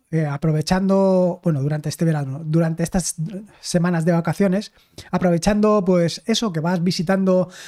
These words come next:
diferentes lugares, que vas a otros restaurantes o bares, lo que me he encontrado sorprendentemente, algo que ya comenté hace bastantes episodios del podcast, es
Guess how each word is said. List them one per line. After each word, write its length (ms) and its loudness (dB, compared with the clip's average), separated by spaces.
diferentes 1000 0
lugares, 560 2
que 460 -2
vas 340 0
a 560 -2
otros 320 0
restaurantes 640 -2
o 180 -4
bares, 460 0
lo 140 2
que 80 0
me 60 0
he 20 -2
encontrado 720 0
sorprendentemente, 1000 0
algo 240 2
que 120 2
ya 120 2
comenté 400 0
hace 280 0
bastantes 440 -2
episodios 400 2
del 140 4
podcast, 380 0
es 220 0